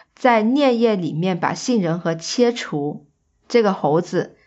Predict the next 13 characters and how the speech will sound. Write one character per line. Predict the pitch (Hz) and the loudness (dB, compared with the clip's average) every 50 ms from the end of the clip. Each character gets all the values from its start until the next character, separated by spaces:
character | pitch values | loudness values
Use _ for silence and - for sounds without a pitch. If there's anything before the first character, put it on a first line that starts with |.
| _ _ _ _ _ | _ _ _ _ _
它 | - - 240 247 | -2 2 2 2
也 | 254 214 185 156 - | 4 2 0 0 0
能 | 151 156 160 160 170 | 2 2 2 2 0
表 | 170 - 170 - - | 0 -2 -4 -4 -4
现 | 160 - - 196 180 175 | -8 -2 0 0 0 0
出 | 175 - 202 185 175 175 175 - - | 0 0 0 2 2 0 -2 -6 -4
这 | - 202 185 | -4 0 0
种 | 185 - - - | 0 -2 -2 -10
精 | - - 226 226 240 | -2 0 2 2 2
神 | 233 - 151 160 | 2 0 0 0
失 | 160 - - 202 214 | -2 -2 0 2 2
明 | 208 180 151 - 185 160 | 2 2 2 0 0 2
的 | 190 170 - - - | 2 0 0 -2 -14